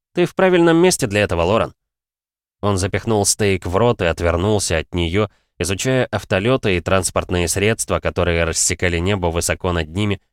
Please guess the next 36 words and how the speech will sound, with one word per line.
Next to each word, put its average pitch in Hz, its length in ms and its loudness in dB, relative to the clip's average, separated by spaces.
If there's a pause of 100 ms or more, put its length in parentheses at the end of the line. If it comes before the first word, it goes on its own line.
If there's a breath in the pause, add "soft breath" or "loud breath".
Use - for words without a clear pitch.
(120)
в 101 100 -4
идеальной 123 380 2
цепочке 107 500 -4
воздушных 85 560 -2
трасс. - 380 -4 (500)
Некоторое 117 480 0
время 123 320 2
единственной 101 720 -2
темой 98 300 0
разговора 92 500 0
были 85 220 -2
типичные 87 520 -4
перепалки 87 560 -2
Вив 82 440 -6
и 92 100 -6
Ловца. 82 480 -2 (440)
Рэй 113 220 0
с - 80 -4
удовольствием 107 640 0
наблюдал 107 520 0
за 87 120 -2
тем, 95 240 -2
как 82 160 -4
эта 85 160 -2
парочка 90 460 -2
переругивается — 98 880 0 (360)
а 104 160 0
Лорен 139 320 2
спокойно 127 460 0
сидела 113 400 0
напротив, 120 480 -2
почти - 320 -4
не 120 100 0
притрагиваясь 95 720 -2
к - 60 -12
еде. 87 480 -2